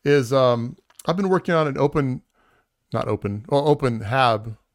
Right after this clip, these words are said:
not open, home assistant, <laughs> home automation system on, on Raspberry Pi. And, and Pat's actually had a home automation system running for,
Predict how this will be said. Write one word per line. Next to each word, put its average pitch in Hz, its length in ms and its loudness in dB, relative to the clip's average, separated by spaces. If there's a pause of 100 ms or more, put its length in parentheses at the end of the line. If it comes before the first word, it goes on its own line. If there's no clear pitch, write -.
not 127 140 -2
open, 123 300 -8 (500)
home 214 200 2
assistant, - 560 0
<laughs> - 20 -10
home 165 200 2
automation 139 520 0
system 113 360 -4
on, 110 180 -2 (100)
on 127 100 -6
Raspberry 123 440 0
Pi. 117 360 -4 (540)
And, 143 320 0
and 131 180 -2
Pat's - 240 -4
actually 139 260 -2
had 127 240 2
a 110 340 0 (580)
home 165 180 2
automation 139 440 2
system 120 360 -4
running 120 220 0
for, 107 300 -4